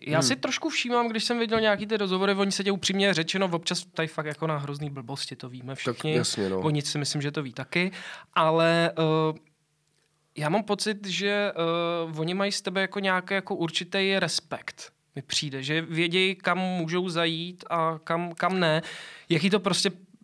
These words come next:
Speaker 1: pro tebe je, když s-, jak zvládáš tyhle situace? Dokázal ses už k tomu postavit jako, tak jako profesionálně, že odpovíš bez toho, aniž by sis pomyslel, že se tě opta-,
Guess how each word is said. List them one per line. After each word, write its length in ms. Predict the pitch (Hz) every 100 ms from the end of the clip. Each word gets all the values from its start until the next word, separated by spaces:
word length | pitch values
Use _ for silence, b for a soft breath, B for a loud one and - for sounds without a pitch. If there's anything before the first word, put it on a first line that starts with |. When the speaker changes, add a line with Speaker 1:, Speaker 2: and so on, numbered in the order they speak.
| _
Speaker 1:
pro 180 | - 165
tebe 280 | - 180 202
je, 260 | 202 170 214
když 420 | 196 196 - -
s-, 200 | - 180
jak 180 | 180 180
zvládáš 420 | 156 160 226 220
tyhle 220 | 202 190
situace? 400 | - 170 160 180
Dokázal 400 | 165 165 170 170
ses 160 | 165 175
už 120 | 170
k 40 |
tomu 140 | - 165
postavit 320 | 160 - 170
jako, 300 | 165 185 170 -
tak 140 | - 151
jako 180 | 156 175
profesionálně, 800 | 160 143 160 170 170 165 165
že 120 | 160 165
odpovíš 400 | 156 170 156 147
bez 220 | 151 -
toho, 140 | 165
aniž 180 | 160 151
by 100 | 156
sis 160 | 165 -
pomyslel, 460 | 151 151 - 156
že 120 | 143
se 120 | 147 -
tě 60 | 143
opta-, 280 | - 151